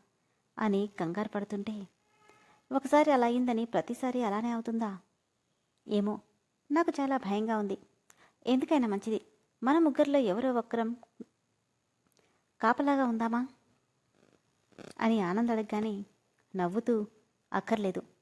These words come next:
నేను already షో వాళ్ళతో ఇలాంటివి జరగకుండా చూడమని మాట్లాడాను, ఇక అలాంటి ప్రాబ్లమ్స్ ఏమీ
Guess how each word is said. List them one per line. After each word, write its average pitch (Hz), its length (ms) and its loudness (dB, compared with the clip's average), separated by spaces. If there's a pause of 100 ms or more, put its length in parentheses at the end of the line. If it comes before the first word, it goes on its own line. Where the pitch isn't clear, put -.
(260)
నేను 220 180 2
already 226 240 0
షో 220 220 -2
వాళ్ళతో 214 300 0
ఇలాంటివి 190 360 -2
జరగకుండా 208 360 -2
చూడమని 190 400 -4
మాట్లాడాను, 180 500 -6 (380)
ఇక 262 160 -2
అలాంటి 277 260 2
ప్రాబ్లమ్స్ 240 420 0
ఏమీ 233 180 0